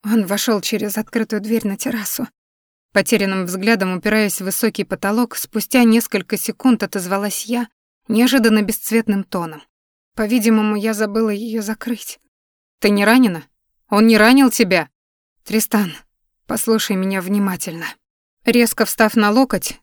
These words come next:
я схватила племянника окровавленной рукой за чистую футболку.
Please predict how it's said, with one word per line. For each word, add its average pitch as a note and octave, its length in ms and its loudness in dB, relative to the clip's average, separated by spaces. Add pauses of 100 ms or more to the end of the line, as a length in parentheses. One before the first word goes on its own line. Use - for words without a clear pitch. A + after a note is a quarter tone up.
я B3+ 220 4
схватила A3 480 2
племянника G#3+ 680 2
окровавленной G3 720 0
рукой G3 300 0
за F#3+ 160 -2
чистую - 400 -4
футболку. E3+ 640 -8